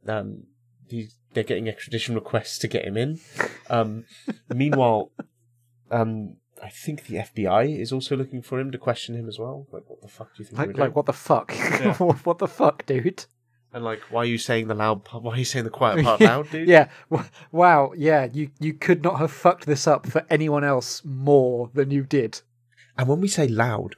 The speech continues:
Speaker 1: we mean it was fucking loud. He was tweeting at <laughs>
Speaker 2: I, I
Speaker 1: Donald
Speaker 2: know.
Speaker 1: Donald
Speaker 2: I, I
Speaker 1: Trump.
Speaker 2: didn't believe it was real.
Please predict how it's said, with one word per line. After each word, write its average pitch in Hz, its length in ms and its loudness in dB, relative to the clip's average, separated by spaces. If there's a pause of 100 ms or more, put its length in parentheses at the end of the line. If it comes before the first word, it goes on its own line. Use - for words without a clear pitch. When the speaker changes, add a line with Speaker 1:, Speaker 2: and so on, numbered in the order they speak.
Speaker 1:
we 160 100 0
mean 196 160 2
it 147 40 2
was 117 120 -2
fucking 135 400 -2
loud. 104 260 2
He 139 100 -4
was 143 120 -4
tweeting 196 600 -4 (220)
at 135 220 0
<laughs> 123 80 -12 (120)
Speaker 2:
I, 214 180 10 (140)
I 190 140 6
Speaker 1:
Donald - 200 2
Speaker 2:
know. 208 340 12 (140)
Speaker 1:
Donald 196 380 6
Speaker 2:
I, - 40 2
I 196 40 10
Speaker 1:
Trump. 190 180 6
Speaker 2:
didn't 247 400 0
believe 220 420 6
it 196 120 2
was 170 160 2
real. 151 520 2